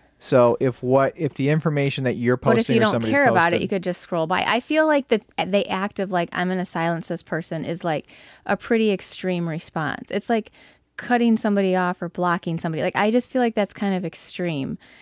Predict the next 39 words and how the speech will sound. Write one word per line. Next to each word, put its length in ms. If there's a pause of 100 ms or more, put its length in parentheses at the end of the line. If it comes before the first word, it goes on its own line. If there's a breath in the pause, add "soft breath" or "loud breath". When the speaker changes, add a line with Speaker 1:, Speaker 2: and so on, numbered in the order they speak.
(260 loud breath)
Speaker 2:
To 100
me, 160
it's 220
like, 360 (500)
okay, 560
so 360 (280 loud breath)
you 100
could 160
be 140
annoyed 400
by 140
it, 140
or, 120
'cause 200
I 140 (260 loud breath)
usually, 380
'cause 160
usually, 400
let's 160
be 140
honest, 280
usually 220
there's 180
more 200
to 160
it. 60
It's 100
like, 180
well, 140
they're 180
just, 240 (320 loud breath)
they 140
just 200
need 220
so 140
much 180
attention, 720
or 40
they're, 200